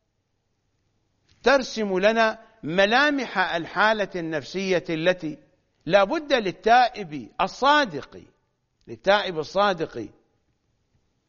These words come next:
أن يمر بهذه الأحوال، وأن يعيش هذه الصور المعنوية.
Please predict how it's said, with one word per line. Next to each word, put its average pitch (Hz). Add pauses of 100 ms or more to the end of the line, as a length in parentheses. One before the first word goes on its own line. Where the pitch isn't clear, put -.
(160)
أن 175
يمر 214 (340)
بهذه 190
الأحوال، 147 (2500)
وأن 175
يعيش 170 (2000)
هذه 208 (400)
الصور 277
المعنوية. 143